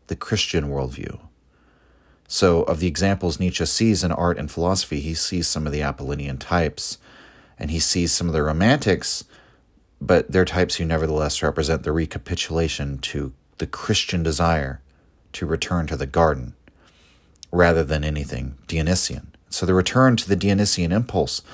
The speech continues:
the world as becoming rather than being, the desire to transform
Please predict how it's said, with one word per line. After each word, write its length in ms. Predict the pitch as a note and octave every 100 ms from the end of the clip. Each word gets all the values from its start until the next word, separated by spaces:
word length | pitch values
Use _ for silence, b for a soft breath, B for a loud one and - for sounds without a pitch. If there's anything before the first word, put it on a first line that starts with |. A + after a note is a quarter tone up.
| B B B B -
the 80 | F2
world 300 | G2+ G#2+ F#2+
as 140 | F2+
becoming 440 | F#2 - B2+ A2+
rather 280 | F2+ F#2 F2+
than 180 | E2 E2
being, 460 | F#2 A2 E2 C2+ - - b b b
the 80 | -
desire 380 | C3 - G#2+ G2+
to 80 | F#2
transform 1000 | - G2+ F#2 - G#2+ A2 G2 D#2 C#2+